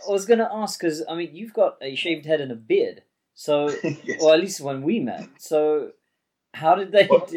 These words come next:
Speaker 1: How did you deal with that? Like, I'm guessing you didn't have the, you shaved the beard off, fine. Do they put
Speaker 2: Yeah.
Speaker 1: a wig on you?
Speaker 2: Um, yes, yeah. So, funny enough, um, again, 'cause I'm shaven, most people think no hair, but it
Speaker 1: Yeah.
Speaker 2: actually makes some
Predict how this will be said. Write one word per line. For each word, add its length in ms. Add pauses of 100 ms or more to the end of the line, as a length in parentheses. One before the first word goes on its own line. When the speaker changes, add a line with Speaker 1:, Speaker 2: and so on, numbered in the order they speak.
(100)
Speaker 1:
How 80
did 140
you 80
deal 120
with 120
that? 140
Like, 140 (400)
I'm 120
guessing 240
you 40
didn't 180
have 120
the, 60
you 320
shaved 240
the 40
beard 260
off, 200
fine. 260 (460)
Do 40
they 100
put 120
Speaker 2:
Yeah. 120
Speaker 1:
a 40
wig 120
on 120
you? 220
Speaker 2:
Um, 480
yes, 420
yeah. 200
So, 380 (340)
funny 140
enough, 200 (100)
um, 440
again, 240
'cause 180
I'm 160
shaven, 340
most 220
people 160
think 240
no 180
hair, 280
but 160
it 180
Speaker 1:
Yeah. 200
Speaker 2:
actually 160
makes 240
some 100